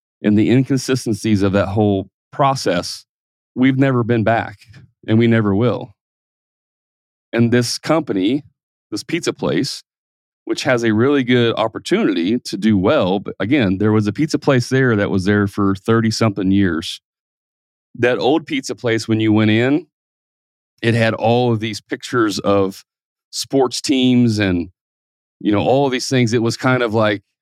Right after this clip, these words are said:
the local place you went. After you went and played softball,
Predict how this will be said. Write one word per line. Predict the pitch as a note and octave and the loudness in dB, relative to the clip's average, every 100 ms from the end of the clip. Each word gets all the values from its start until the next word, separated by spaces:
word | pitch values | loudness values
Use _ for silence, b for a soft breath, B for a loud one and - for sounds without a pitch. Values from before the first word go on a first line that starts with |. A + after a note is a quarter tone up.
| _ - | _ -2
the | A2 | 0
local | G#2 G#2+ B2 - A#2+ A2+ A2 G#2+ - _ - | 2 2 0 0 2 2 2 -2 -8 _ -4
place | C3 A2+ - G#2+ | 0 0 -2 -2
you | G2+ | 2
went. | G#2 A#2 C#3+ G#2+ | 2 2 0 -2
After | A#2 - B2+ | -2 0 0
you | A#2+ A#2+ | 2 2
went | A#2+ | 2
and | G#2+ | -2
played | G#2+ B2 G2+ | 0 0 0
softball, | - G2+ A2 - B2+ C3 | 0 0 0 0 0 0